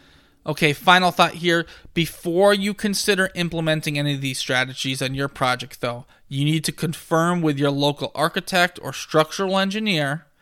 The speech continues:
You need to confirm the, the, the wind loads and the snow loads,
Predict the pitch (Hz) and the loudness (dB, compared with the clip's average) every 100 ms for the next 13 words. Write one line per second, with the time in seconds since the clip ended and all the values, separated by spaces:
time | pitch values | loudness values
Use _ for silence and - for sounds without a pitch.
0 | _ _ _ 135 127 - - 131 - 151 | _ _ _ -10 -8 -10 -8 -8 -2 2
1 | 156 151 139 123 139 127 120 - _ - | 2 2 -2 -6 -10 -14 -14 -20 _ -14
2 | 117 101 90 - 143 185 202 190 196 202 | -12 -12 -16 -10 -2 0 2 4 4 2
3 | 190 196 202 - 202 190 156 143 131 135 | 0 -2 -4 -2 2 2 2 0 -2 -6
4 | 143 | -10